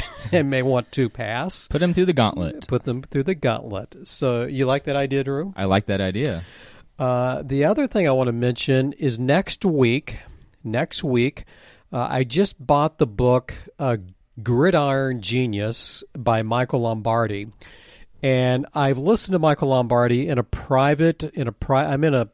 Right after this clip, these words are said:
Speaker 1: in one of my membership groups I'm in. Uh, he was interviewed, uh, and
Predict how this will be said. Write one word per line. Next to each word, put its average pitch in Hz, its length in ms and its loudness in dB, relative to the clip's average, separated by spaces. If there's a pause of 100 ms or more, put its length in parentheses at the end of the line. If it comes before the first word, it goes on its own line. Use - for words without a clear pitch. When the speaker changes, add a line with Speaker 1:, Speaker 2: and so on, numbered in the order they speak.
Speaker 1:
in 131 300 -4
one 131 180 -2
of 127 80 -2
my 117 140 -2
membership 127 480 -2
groups 117 260 -4
I'm 113 200 -2
in. 113 340 -2 (500)
Uh, 120 300 0
he 139 260 -2
was 123 180 0
interviewed, 120 840 0 (480)
uh, 135 420 -14
and 143 400 -4